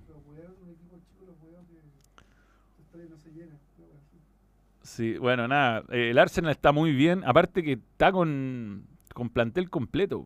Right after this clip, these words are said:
Speaker 2: Si esto es, este es el detalle de Arsenal, sin lesiones. El año pasado, cuando se lesionó Saliba, cagó. Esta fue la rachita que le agarró, po, weón, que perdió con el West Ham, con el Fulham y con el Liverpool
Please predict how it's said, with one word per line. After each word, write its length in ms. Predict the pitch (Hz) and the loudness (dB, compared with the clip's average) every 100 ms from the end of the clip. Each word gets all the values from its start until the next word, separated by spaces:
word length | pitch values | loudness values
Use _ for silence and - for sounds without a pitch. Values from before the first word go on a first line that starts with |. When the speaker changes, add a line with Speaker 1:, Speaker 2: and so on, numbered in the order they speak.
| 98 | -14
Speaker 2:
Si 140 | - | -12
esto 240 | 143 - 156 | -10 -2 0
es, 260 | 151 143 156 | 0 0 -4
este 180 | - | -2
es 40 | 170 | 0
el 60 | 156 | 0
detalle 340 | 143 147 170 160 | 2 2 2 0
de 100 | 156 | -2
Arsenal, 400 | 147 - 98 95 | -4 -10 -14 -12
sin 240 | - 147 | -10 -6
lesiones. 440 | 135 - 165 120 101 | -6 -6 -6 -6 -6
El 80 | 135 | -6
año 120 | 147 | -6
pasado, 540 | 131 147 156 156 139 | -2 2 4 6 4
cuando 200 | 123 117 | 2 -2
se 240 | - 120 113 | -4 -4 -2
lesionó 320 | 113 110 135 | -4 -6 -8
Saliba, 400 | - 143 120 165 | -4 -2 0 0
cagó. 360 | 151 123 143 151 _ - - - | 0 0 -2 -4 _ -20 -20 -8
Esta 180 | - 208 | 0 4
fue 160 | 226 | 4
la 80 | 226 | 4
rachita 420 | 196 - 202 214 | 2 0 -2 -2
que 80 | 190 | 0
le 60 | 180 | 2
agarró, 320 | 175 170 123 | 2 2 0
po, 100 | 98 | -2
weón, 260 | 92 87 101 | -10 -16 -12
que 100 | 110 | -8
perdió 220 | 107 131 | -4 -4
con 120 | 139 | -2
el 100 | 127 113 | -4 0
West 320 | 147 - - | 0 -2 -6
Ham, 200 | 165 151 | -10 -8
con 160 | 127 117 | -10 -10
el 60 | |
Fulham 420 | - 143 151 156 151 | -10 -4 -2 -2 -4
y 60 | |
con 140 | 135 123 | -6 -2
el 100 | 131 | 2
Liverpool 540 | 139 117 - 143 | 4 2 0 -10